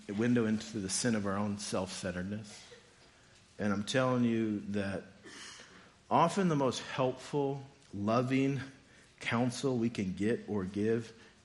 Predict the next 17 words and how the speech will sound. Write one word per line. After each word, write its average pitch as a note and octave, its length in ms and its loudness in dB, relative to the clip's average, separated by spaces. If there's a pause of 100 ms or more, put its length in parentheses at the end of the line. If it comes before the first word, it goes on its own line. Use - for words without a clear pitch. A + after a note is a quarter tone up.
in G#2 100 0
those G2+ 220 0
moments G#2 500 -2
is, F2+ 320 -8 (840)
you A#2 140 2
need E3 220 2
to D3 60 -4
stop G2 440 -2
thinking F#2 420 -6
about - 320 -10
yourself. - 720 -14 (1400)
Like, C#3+ 180 0
you're D3+ 80 4
consumed E3 800 0
with G2+ 160 -8
your F#2+ 120 -4
problems. A#2 760 -4